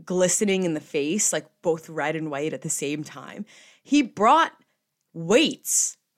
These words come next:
for his hands and then showed them off. Like, dude, Schwartz, if you're gonna do that, they, they coulda easily went up his jacket sleeve and nobody would have known. It was, it was weird. And he,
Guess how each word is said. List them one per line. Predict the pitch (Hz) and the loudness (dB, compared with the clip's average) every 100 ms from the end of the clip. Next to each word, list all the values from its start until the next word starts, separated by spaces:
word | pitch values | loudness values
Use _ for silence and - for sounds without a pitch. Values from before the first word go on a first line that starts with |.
| _ | _
for | 226 220 | -2 0
his | 220 233 - | 2 2 0
hands | - 202 240 240 156 - - - _ _ _ _ - | -8 0 2 4 2 -4 -10 -10 _ _ _ _ -2
and | 233 | 2
then | 240 | 4
showed | 233 - 208 226 226 | 2 2 4 4 4
them | 214 | 2
off. | 214 220 | 4 2
Like, | 190 180 - | 0 -4 0
dude, | 247 196 | 0 0
Schwartz, | - 220 220 180 | -2 0 0 -2
if | 180 | -4
you're | 196 | -2
gonna | 269 311 | 2 0
do | 147 - 156 | 0 -6 -4
that, | 214 254 269 _ _ _ _ | -2 -2 -4 _ _ _ _
they, | 233 302 | 0 0
they | 196 220 370 | 2 2 2
coulda | 330 220 - | 2 -2 0
easily | 233 214 214 | 0 2 0
went | 185 180 | 0 -2
up | 175 | -2
his | 185 | -8
jacket | - 156 175 202 | -2 -2 -2 -6
sleeve | - 220 185 | -6 -4 -4
and | 165 | -6
nobody | 156 156 160 170 | -4 -6 -4 -6
would | 160 | -6
have | 160 | -8
known. | 147 123 127 160 214 214 _ _ _ _ _ _ _ - | -8 -10 -8 -6 -6 -10 _ _ _ _ _ _ _ -2
It | 269 247 | 0 2
was, | 185 147 147 _ _ _ _ _ _ _ _ _ - - | 0 -2 -12 _ _ _ _ _ _ _ _ _ -8 -2
it | 233 | 0
was | 214 - | 0 -2
weird. | 170 160 147 - - | -2 2 0 -2 -4
And | 175 | -4
he, | 175 185 | -4 -10